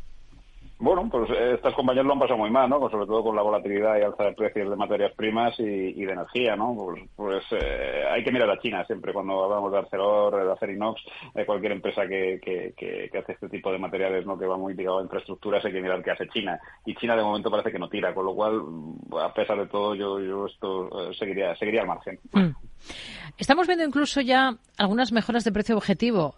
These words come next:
Speaker 2: en Grifols. Hoy Alfa Value, por ejemplo, ha elevado su valoración de veintiuno con treinta a veintiuno cuarenta euros,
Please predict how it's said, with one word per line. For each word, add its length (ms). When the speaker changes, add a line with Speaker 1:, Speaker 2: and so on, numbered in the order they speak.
Speaker 2:
en 300
Grifols. 640
Hoy 120
Alfa 220
Value, 320
por 120
ejemplo, 260
ha 60
elevado 360
su 140
valoración 640
de 80
veintiuno 380
con 200
treinta 420
a 140
veintiuno 340
cuarenta 440
euros, 380